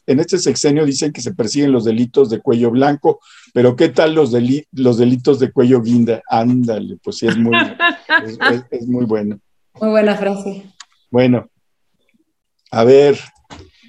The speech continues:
Speaker 1: eh, Guillermo M, respondiendo a su pregunta, "La Constitución mexicana es solo un libro de buenos deseos". Pati D, "Jaime, por favor, dile a Teresita que me cante las mañanitas con su araña Carlota".
Speaker 2: Otra
Speaker 1: Pues
Speaker 2: vez
Speaker 1: adelante.
Speaker 2: con la araña Carlota.
Speaker 1: Otra vez, porque esta es para Pati.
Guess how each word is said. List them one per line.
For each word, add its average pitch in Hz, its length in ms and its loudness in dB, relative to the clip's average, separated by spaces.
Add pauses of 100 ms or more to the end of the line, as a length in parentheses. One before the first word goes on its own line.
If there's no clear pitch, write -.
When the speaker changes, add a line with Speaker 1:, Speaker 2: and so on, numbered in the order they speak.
(140)
Speaker 1:
eh, 131 160 4
Guillermo 165 480 2
M, 175 220 2
respondiendo 151 520 0
a 165 40 -2
su 135 140 -6
pregunta, 143 460 0
"La 135 140 0
Constitución 127 520 -6
mexicana 143 420 -2
es 139 40 -2
solo 143 200 2
un 139 80 0
libro 131 240 2
de 127 80 2
buenos 120 320 0
deseos". 107 540 -4
Pati 139 360 0
D, 131 340 2 (500)
"Jaime, 160 440 2
por 123 180 0
favor, 151 340 4
dile 180 180 0
a 180 60 2
Teresita 156 640 0
que 156 340 2
me 139 140 0
cante 165 480 0
las 123 220 0
mañanitas 127 600 0
con 120 240 -2
su 123 140 -4
araña 131 380 0
Carlota". 107 560 -2 (360)
Speaker 2:
Otra 302 520 0
Speaker 1:
Pues - 20 0
Speaker 2:
vez 233 140 2
Speaker 1:
adelante. 240 280 0
Speaker 2:
con 240 160 2
la 214 140 2
araña 240 500 0
Carlota. 170 280 2
Speaker 1:
Otra 190 220 2
vez, 170 320 4
porque 147 300 2
esta 160 200 0
es 151 100 0
para 123 260 0
Pati. 120 400 -2